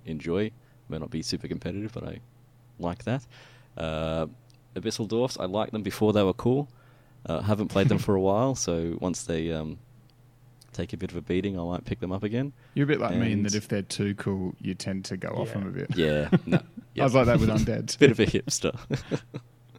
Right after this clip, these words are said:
Speaker 1: Uh, and Salamanders, really enjoyed the Salamanders playing them 'cause they're just a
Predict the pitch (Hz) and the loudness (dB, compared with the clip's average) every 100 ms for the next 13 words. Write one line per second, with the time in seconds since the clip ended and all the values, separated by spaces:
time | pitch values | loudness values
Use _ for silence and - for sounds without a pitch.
0 | - - - - - - 113 117 110 117 | -18 -14 -14 -16 -16 0 4 6 6 2
1 | 113 - 113 110 95 85 82 95 101 92 | 0 0 0 0 0 -4 -4 -4 -4 -4
2 | 85 82 - 80 82 80 78 76 78 76 | -6 -6 -6 -6 -6 -8 -10 -6 -6 -4
3 | 76 73 76 - - 71 73 76 78 - | -6 -8 -10 -14 -12 -8 -6 -6 -8 -8
4 | 80 - 73 67 | -6 -4 -4 -4